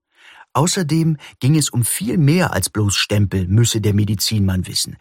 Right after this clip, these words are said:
Das Ganze hieß Verwaltung, eine äußerst wichtige Arbeit. Ole wollte nichts mehr davon wissen. „Du kriegst eine Kuh pro Stempel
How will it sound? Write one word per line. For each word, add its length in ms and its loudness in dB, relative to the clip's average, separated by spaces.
Das 180 -4
Ganze 320 0
hieß 400 0
Verwaltung, 1400 -2
eine 220 -6
äußerst 480 0
wichtige 460 -2
Arbeit. 540 -14
Ole 440 2
wollte 260 0
nichts 320 -2
mehr 100 -2
davon 340 -4
wissen. 360 -8
„Du 160 2
kriegst 500 -2
eine 360 2
Kuh 320 -2
pro 320 0
Stempel 600 -2